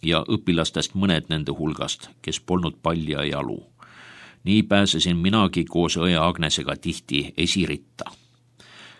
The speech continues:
Kui aga ei olnud nii palju jalatsitega õpilasi, et katta tervet esirida, siis lahendati olukord selliselt, et esimene rida võttis kohad sisse põlvili asendis. Nii jäid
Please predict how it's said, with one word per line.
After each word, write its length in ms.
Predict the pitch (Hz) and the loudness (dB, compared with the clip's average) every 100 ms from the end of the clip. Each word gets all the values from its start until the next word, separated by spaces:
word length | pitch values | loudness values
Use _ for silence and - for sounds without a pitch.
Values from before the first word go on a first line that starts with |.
| _ | _
Kui 220 | 95 95 | 2 4
aga 380 | 87 87 80 80 | 4 4 2 2
ei 240 | 85 82 | 2 4
olnud 380 | 90 131 107 76 | 4 4 2 2
nii 100 | 92 | 0
palju 380 | 90 87 87 85 | 2 2 4 4
jalatsitega 720 | 85 87 80 - - 71 78 | 6 4 2 -4 -4 -4 -4
õpilasi, 480 | 78 78 73 - 57 73 - | -2 -2 -2 -4 -6 -8 -10
et 140 | - - | -10 -2
katta 320 | 87 - 90 | -2 -2 -2
tervet 460 | - 90 80 78 85 | 0 0 0 -2 -2
esirida, 560 | 78 85 78 69 73 - _ - | -2 -2 -2 -6 -10 -14 _ -14
siis 320 | - 98 95 | -6 -4 -2
lahendati 540 | 113 104 82 82 - 107 | 0 2 2 -2 0 2
olukord 520 | 101 98 82 85 - | 4 4 2 -4 -4
selliselt, 720 | - 127 107 90 87 82 - - - - - | -2 0 2 2 0 -2 -10 -20 -18 -18 -8
et 160 | - - | -6 0
esimene 460 | 107 110 95 90 87 | 2 4 4 4 4
rida 280 | 110 95 90 | 4 4 4
võttis 320 | 90 80 - | 2 0 -4
kohad 320 | - 95 78 | -2 0 0
sisse 380 | - 90 - 80 | 0 -2 0 -2
põlvili 580 | - 95 92 80 78 76 | -2 0 2 2 0 -2
asendis. 600 | 76 - - - - - - _ _ - - - - - | -2 -4 -6 -10 -8 -8 -10 _ _ -20 -20 -20 -8 0
Nii 220 | 110 95 | 2 4
jäid 220 | 90 85 | 4 2